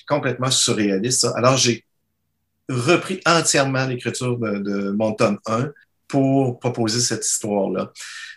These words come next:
Ça, c'était, c'est, c'est, c'est intéressant, mais en même temps, bon, je me suis comme piégé. Les gens s'attendent toujours à ce que je m'appuie sur un fait historique et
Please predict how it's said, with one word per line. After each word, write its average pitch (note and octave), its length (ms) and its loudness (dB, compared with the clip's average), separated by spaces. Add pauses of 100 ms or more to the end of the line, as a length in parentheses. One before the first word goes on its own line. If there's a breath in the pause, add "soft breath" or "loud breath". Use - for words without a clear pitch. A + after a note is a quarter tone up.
(160 loud breath)
Ça, - 400 4
c'était, C#3 380 2
c'est, G#2+ 280 2
c'est, A2 320 0
c'est A#2 160 0
intéressant, A#2 400 2
mais E3+ 80 0
en A#2 80 0
même A2 220 0
temps, F3+ 200 -2
bon, D3+ 300 -2
je A#2+ 180 -6
me A2 60 -2
suis - 260 -4
comme C3+ 220 -2
piégé. A#2+ 640 4
Les C#3 140 0
gens C3+ 180 2
s'attendent B2 480 -2
toujours C3 400 0
à A#2+ 60 -2
ce - 100 0
que A#2+ 180 0
je A#2 160 0
m'appuie A#2 340 0
sur C3+ 200 0
un C#3+ 100 0
fait A#2+ 160 0
historique A2+ 480 0
et A#2+ 280 0